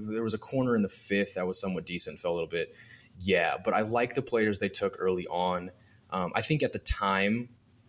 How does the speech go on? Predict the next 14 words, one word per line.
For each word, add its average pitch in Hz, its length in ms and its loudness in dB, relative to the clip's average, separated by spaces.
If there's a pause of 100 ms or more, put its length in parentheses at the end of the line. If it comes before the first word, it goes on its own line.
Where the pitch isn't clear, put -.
(100)
maybe 143 380 4
I 147 40 6
would 131 100 4
have 120 80 -2
preferred 104 320 2
one 95 300 0
in 95 100 -2
the 90 80 -2
third 90 440 0
over 87 220 -4
Trey 82 220 0
Pipkins, 90 580 -2
and 85 120 -6
we'll, 82 140 -8